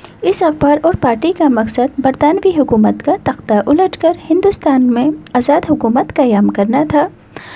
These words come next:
मौलाना बरकतुल्ला भोपाली ने अपने इनकलाबी मिशन को कामयाब बनाने के लिए तुर्किस्तान, रूस, स्विट्ज़रलैंड और अफ़गानिस्तान का भी सफ़र किया।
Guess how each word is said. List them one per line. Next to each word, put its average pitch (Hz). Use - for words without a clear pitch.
मौलाना 415
बरकतुल्ला 381
भोपाली 220
ने 262
अपने 330
इनकलाबी 320
मिशन 226
को 247
कामयाब 247
बनाने 254
के 220
लिए 214
तुर्किस्तान, 226
रूस, 254
स्विट्ज़रलैंड 214
और 381
अफ़गानिस्तान 285
का 214
भी 208
सफ़र 220
किया। 262